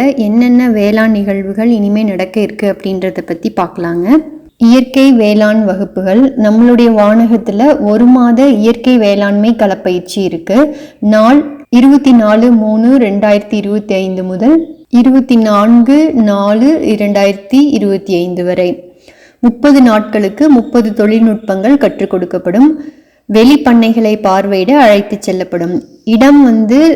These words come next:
வானகம், கடவூர், சுருமான்பட்டி, கரூர் மாவட்டம்.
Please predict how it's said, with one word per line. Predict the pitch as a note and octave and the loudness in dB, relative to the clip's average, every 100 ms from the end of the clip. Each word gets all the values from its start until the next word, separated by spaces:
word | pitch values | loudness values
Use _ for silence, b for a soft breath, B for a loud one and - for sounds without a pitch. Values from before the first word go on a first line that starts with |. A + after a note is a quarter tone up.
| - - - | -4 -14 -6
வானகம், | G3 G#3 A3+ A#3 A3 A#3+ D#4+ D4 - | -2 0 0 0 2 2 2 -2 -2
கடவூர், | G3+ G#3+ A3 B3+ D#4 | 2 2 2 0 0
சுருமான்பட்டி, | - A#3 A3 A3 G#3+ G#3 G3 - C4+ E4+ - - - | 0 0 0 0 0 -2 -4 0 0 0 -4 -8 0
கரூர் | G#3+ A#3+ G#3+ G3+ | 2 2 2 0
மாவட்டம். | F3+ F3 - E3+ | -2 -6 -6 -8